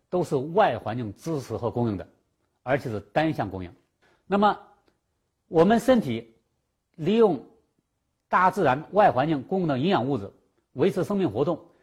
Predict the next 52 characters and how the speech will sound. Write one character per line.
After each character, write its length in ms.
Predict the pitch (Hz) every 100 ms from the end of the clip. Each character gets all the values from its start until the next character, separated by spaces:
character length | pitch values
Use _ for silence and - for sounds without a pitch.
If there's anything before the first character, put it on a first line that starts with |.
| _ _ _ _ _
会 180 | 214 196
产 160 | 120
生 120 | 135
大 300 | 165 226 202
量 140 | 160 147
的 60 |
代 180 | 170 208
谢 140 | 170 170
废 160 | 226
物。 160 | 123 98 _ _ _ _
代 120 | - 214
谢 140 | 214
废 180 | 220 262
物 100 | 185
到 120 | 208
哪 100 | 131
去 80 | 120
了 80 | 160
呢？ 140 | 165 - _ _ _ _
我 80 | 131
们 140 | 160
看 180 | - 151
最 300 | - 226 156
下 300 | - 214 156
面 160 | 107 104
这 80 |
个 80 | 110
箭 120 | 104
头， 160 | 92 87 _ _ _ _ _ _ _ _
通 220 | - 190
过 140 | 190 143
皮 200 | - 190
肤， 160 | 196
通 160 | 190 190
过 120 | 185
泌 200 | 185 226
尿 140 | 180
系 120 | 117 117
统 140 | 92 _ _ _ _
又 220 | - 160 120
排 420 | - - 95 151
到 160 | 175 131
外 260 | 139 127
环 160 | 92 98
境 100 | 98
中 100 | 87
去 80 | 85
了。 100 | 92 _ _ _ _ _ _
营 140 | 139
养 180 | 208 143
物 100 | 135
质 140 | 117